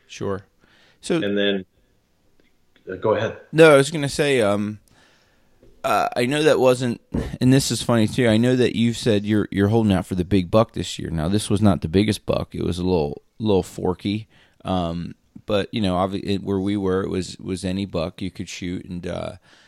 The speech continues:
Speaker 1: you know, what was going through your head there? Were you, were you weighing the considerations, or did all of a sudden legal animal, all of a sudden all that patience and that forethought to <laughs> putting out for a mature one? I mean,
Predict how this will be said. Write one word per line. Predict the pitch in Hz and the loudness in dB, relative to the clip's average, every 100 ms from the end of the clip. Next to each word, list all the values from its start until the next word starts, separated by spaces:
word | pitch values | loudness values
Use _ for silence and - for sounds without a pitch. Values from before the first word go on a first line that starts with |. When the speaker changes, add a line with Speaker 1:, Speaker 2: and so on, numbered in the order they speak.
| _ | _
Speaker 1:
you | - 131 | -4 0
know, | 131 | 2
what | 131 147 | 2 2
was | 165 156 | 0 0
going | 165 139 | 2 0
through | 120 120 | -2 -4
your | 123 135 | -2 0
head | 107 92 | -2 -2
there? | 90 | -2
Were | 95 | -2
you, | 101 - | -2 -2
were | 107 | -2
you | 110 107 98 | 0 -2 0
weighing | 104 110 120 117 117 | 0 2 0 -2 -4
the | 110 | -6
considerations, | - 104 - 110 98 104 - 139 139 120 | -6 -6 -2 0 2 2 0 -4 -2 0
or | 95 92 | 2 2
did | 95 98 95 | 2 2 4
all | 101 | 2
of | |
a | 101 | 0
sudden | - 98 92 98 95 | 0 0 0 -2 -2
legal | 98 110 107 | 0 2 4
animal, | 101 98 92 92 92 _ - - - | 4 4 2 -2 -4 _ -20 -20 -4
all | 101 | 0
of | 101 | 2
a | 95 | 0
sudden | - 98 90 92 | 0 0 -2 -4
all | 71 98 | -4 -2
that | 92 78 - | -2 -4 -2
patience | 107 98 - 95 92 | -2 -2 -4 -6 -4
and | 95 87 85 | -4 -2 -4
that | 82 - | -6 -8
forethought | - - - 104 95 - 92 - | -20 -20 -8 -4 -2 0 -2 0
to | 104 90 | -2 -4
<laughs> | - | -4
putting | - - 101 | -2 0 0
out | - | 0
for | - | 0
a | 95 | 2
mature | 90 - 107 98 | 2 2 2 4
one? | 87 78 | 2 0
I | 85 | 0
mean, | 90 | 0